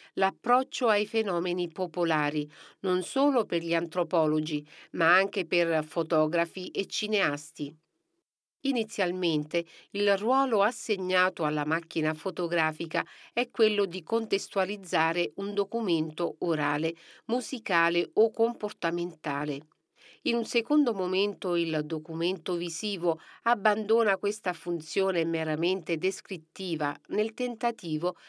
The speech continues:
di restituire lo svolgimento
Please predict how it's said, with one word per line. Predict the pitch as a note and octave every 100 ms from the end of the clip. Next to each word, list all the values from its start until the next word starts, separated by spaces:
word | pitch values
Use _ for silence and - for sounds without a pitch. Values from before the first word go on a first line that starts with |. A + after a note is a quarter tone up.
| -
di | _ A#3+
restituire | B3+ B3 - G#3+ G#3 E3 D#3 D3+
lo | D#3
svolgimento | E3 F3 A3 F3+ G3 G3+ F#3 D#3+ D#3+ F#3